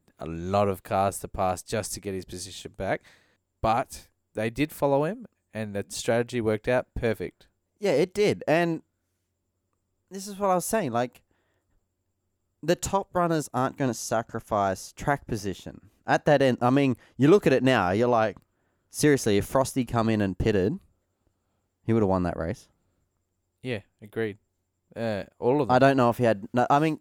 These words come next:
Speaker 2: well, nearly
Speaker 1: Well,
Speaker 2: every
Speaker 1: look,
Speaker 2: single one of them
Speaker 1: look,
Speaker 2: had a set of tyres still.
Speaker 1: David Reynolds was the, the, the
Speaker 2: He, um,
Speaker 1: where is he here?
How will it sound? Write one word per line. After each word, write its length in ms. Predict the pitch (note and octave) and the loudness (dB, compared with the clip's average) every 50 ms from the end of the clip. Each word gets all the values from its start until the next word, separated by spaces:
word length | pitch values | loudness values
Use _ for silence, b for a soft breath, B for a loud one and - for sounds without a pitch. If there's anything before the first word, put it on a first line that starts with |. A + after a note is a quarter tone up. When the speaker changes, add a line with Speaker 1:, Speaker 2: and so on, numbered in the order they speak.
| _ _ | _ _
Speaker 2:
well, 140 | - E3+ E3+ | -4 -2 0
nearly 260 | E3 F#3+ G#3 F#3+ C#3 | 0 2 2 4 4
Speaker 1:
Well, 100 | A#2 B2+ D#3 | 6 6 8
Speaker 2:
every 80 | D#3+ | 8
Speaker 1:
look, 100 | F3+ F3+ | 8 6
Speaker 2:
single 200 | F3 E3 D3+ D#3 | 6 4 4 4
one 140 | D3 D3+ D3 | 4 4 4
of 60 | D3 | 6
them 80 | C#3 B2 | 6 6
Speaker 1:
look, 60 | D3 | 6
Speaker 2:
had 100 | D3 D3 | 6 2
a 40 | C#3 | 2
set 200 | - E3 D3+ C#3 | 2 2 2 2
of 80 | C3+ | 2
tyres 340 | - C#3+ C3 C#3 D3+ E3+ - | 0 2 2 4 4 2 0
still. 320 | - - A2+ F#2+ E2 - - _ _ | 0 0 0 0 0 0 -4 _ _
Speaker 1:
David 360 | - C#3 C#3+ F3 F3 F3 E3+ D#3+ | 4 4 6 6 4 2 0 2
Reynolds 680 | D3+ D3+ D3+ D3+ C#3+ C3+ C#3 E3+ E3+ - - - - - _ _ - | 2 0 2 2 2 0 0 0 -4 -6 -10 -10 -10 -14 _ _ -2
was 200 | - A#2+ A#2 - | -2 -2 -2 0
the, 340 | - A#2+ B2 C3 - - - - - | -2 -2 -2 -2 -2 -6 -8 -4 -2
the, 120 | A2+ A2+ | 0 2
the 640 | A2+ A2+ A2+ A2+ A2+ A2+ A2 G#2+ G#2+ G#2 F#2 D2+ - - - _ _ - - A2+ | 4 4 4 4 4 4 4 4 4 4 2 0 -2 -8 -14 _ _ -20 -12 -10
Speaker 2:
He, 160 | G#2+ A2 - - A3 A3+ A3+ - | -10 -10 -10 -14 -20 -20 -18 -18
um, 80 | G2 - - _ _ _ _ _ _ _ _ _ - | -18 -18 -18 _ _ _ _ _ _ _ _ _ -12
Speaker 1:
where 220 | - A2 A2+ A2 | -8 -6 -4 -4
is 160 | G#2 G2 - | -4 -6 -8
he 100 | - F#2 | -14 -18
here? 340 | F2+ - F#2+ F2 F2 F2 F2 | -18 -16 -14 -12 -12 -12 -12